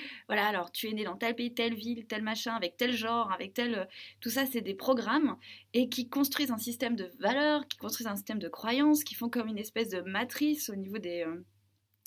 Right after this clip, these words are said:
au niveau de la compréhension finalement de la trois D. Euh, donc c'est, voilà,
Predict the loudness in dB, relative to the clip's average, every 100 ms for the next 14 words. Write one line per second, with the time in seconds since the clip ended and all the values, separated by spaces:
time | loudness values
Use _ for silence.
0 | 0 0 2 0 2 2 2 -2 -6 -4
1 | -4 -4 -4 -4 -4 -4 -4 -6 -6 -2
2 | -2 -2 -10 -16 -16 -18 _ 4 4 6
3 | 2 0 -4 -4 -2 -4 -6 -20 -20 -20
4 | _ -20 _ _ _ _ _ 2 4